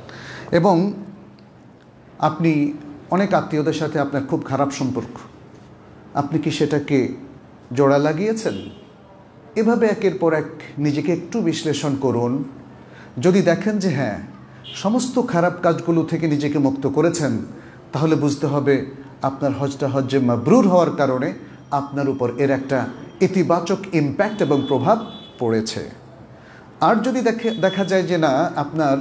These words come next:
জীবনটা আগের মতোই রয়ে গেছে, তাহলে আসলে আপনি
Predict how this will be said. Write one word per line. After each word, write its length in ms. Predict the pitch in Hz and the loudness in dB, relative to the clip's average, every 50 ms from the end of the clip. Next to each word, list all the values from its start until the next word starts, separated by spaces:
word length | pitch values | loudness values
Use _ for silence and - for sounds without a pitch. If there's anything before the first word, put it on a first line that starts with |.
| - - - - - - - | -2 -8 -14 -16 -18 -10 -8
জীবনটা 400 | 135 131 147 143 165 160 - 175 | -4 -4 0 0 0 2 2 2
আগের 260 | 127 151 143 143 147 139 | 2 4 4 4 4 2
মতোই 220 | 151 151 233 233 | 2 2 2 2
রয়ে 240 | 196 170 156 151 123 | 4 4 4 4 4
গেছে, 360 | 127 110 110 - 180 185 226 - - - - - - - - | 2 0 0 -2 -4 -6 -6 -8 -12 -18 -20 -20 -20 -18 -10
তাহলে 260 | - 120 127 151 165 165 | -8 -4 -4 -2 -2 -2
আসলে 300 | 147 - - 185 208 226 | -2 -4 -4 -4 -2 -2
আপনি 360 | 180 - - - 170 190 | -2 -2 -4 -4 -6 -6